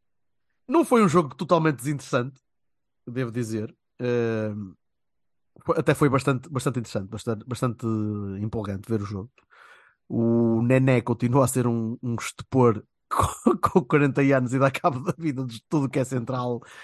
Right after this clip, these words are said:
defesa, médio, whatever. Ehm, achei, achei muito, achei muito frustrante não poder ver, por exemplo, o Vinhas a defendê-lo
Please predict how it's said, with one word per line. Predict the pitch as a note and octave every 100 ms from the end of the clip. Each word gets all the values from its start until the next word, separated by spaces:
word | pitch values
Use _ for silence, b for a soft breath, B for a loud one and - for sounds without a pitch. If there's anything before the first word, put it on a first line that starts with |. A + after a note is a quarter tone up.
| B B B -
defesa, | D3+ D#3+ D3 A#2+ C3
médio, | B2+ D3 C#3+ A2+ B2+ B2 B2 A2
whatever. | A#2+ C3+ C3+ C#3+ b b b b -
Ehm, | C#3+ C#3+ C#3 C3+ C3 _ _ _ _ _ _
achei, | F3 - A#3
achei | A#3 C4+
muito, | A#3 B3 G#3 A3+ G3+ F#3+ G3+ G#3 _ _
achei | D#3+ - G#3+
muito | G#3
frustrante | - D3 E3 E3+ E3
não | E3 E3+ C#3
poder | D3 C#3+ D3+
ver, | B2+ D3+ C#3+
por | C3 C#3+
exemplo, | B2 C#3+ C#3 C#3
o |
Vinhas | C3 C#3+ C#3+ C3+
a |
defendê-lo | C3+ C3 A2+ G#2